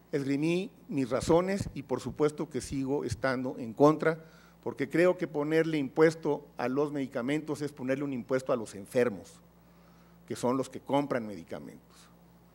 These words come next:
incluyendo alguno que otro hipocondríaco que puede estar por ahí. También está enfermo. Nadie más compra medicamentos. Nadie se ha puesto a pensar que ponerle un iva a los medicamentos es ponerle un impuesto al enfermo.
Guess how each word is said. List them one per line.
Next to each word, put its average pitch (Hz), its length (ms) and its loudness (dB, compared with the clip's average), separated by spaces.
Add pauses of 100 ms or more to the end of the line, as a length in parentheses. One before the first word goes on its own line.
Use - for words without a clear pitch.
(640)
incluyendo 135 560 0
alguno 120 360 -2
que 120 120 -4
otro 113 320 -2
hipocondríaco 113 680 -4
que 104 120 -14
puede 110 200 -6
estar 101 280 -8
por 98 180 -12
ahí. - 160 -18 (800)
También 151 380 2
está 147 180 -2
enfermo. 113 380 -4 (500)
Nadie 233 300 6
más 233 180 2
compra 226 320 0
medicamentos. 180 640 -6 (380)
Nadie 220 260 4
se 220 100 4
ha 208 120 4
puesto 220 260 6
a 202 80 -2
pensar 190 420 -2 (320)
que 160 120 -4
ponerle 202 420 2
un 214 100 -2
iva 220 180 0
a - 20 0
los 202 120 -4
medicamentos 190 520 -4
es 214 100 2
ponerle 214 600 2
un 214 180 0
impuesto 214 420 -2
al 202 80 -4
enfermo. 190 500 0